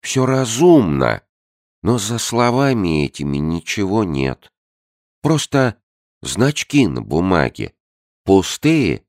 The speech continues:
и плоские, горизонта нет. А раньше был? О да, конечно. Когда я была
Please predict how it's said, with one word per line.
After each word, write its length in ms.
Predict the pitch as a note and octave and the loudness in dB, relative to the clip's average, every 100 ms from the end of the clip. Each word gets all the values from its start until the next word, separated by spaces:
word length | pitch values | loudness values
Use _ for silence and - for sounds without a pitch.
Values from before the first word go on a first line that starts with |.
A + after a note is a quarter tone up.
| _ | _
и 100 | A#2 | -6
плоские, 920 | - C#2+ E2 E2+ - - C#2+ B1+ A#1 _ _ _ | -4 0 4 4 0 -4 -4 -4 -8 _ _ _
горизонта 800 | C#2 G2 C#3 B2+ E3+ C3+ D2+ B1+ | 0 4 4 4 2 2 0 -6
нет. 460 | C2 E2 C#2 - _ _ _ _ _ _ - | -2 0 -2 -6 _ _ _ _ _ _ -8
А 120 | C#2 | -2
раньше 480 | C#2 D2 C2+ - A1 | 0 0 -2 -6 -8
был? 440 | G1+ F#2+ B2 - _ _ _ _ _ _ _ | 2 4 4 0 _ _ _ _ _ _ _
О 200 | F2 G2+ | 0 0
да, 460 | D#2 F#2+ G2 G2+ E2 | 2 2 2 2 -2
конечно. 1000 | - C#2+ C#2 E2 G#2 G2 - B1+ A1 - _ _ _ _ _ _ - | -4 -4 -2 -2 -2 -4 -8 -8 -8 -10 _ _ _ _ _ _ -6
Когда 380 | E2 D#2+ A2 | -4 0 2
я 80 | A2 | 2
была 580 | D2 F2 F#2 G2+ F#2 | 2 2 4 2 0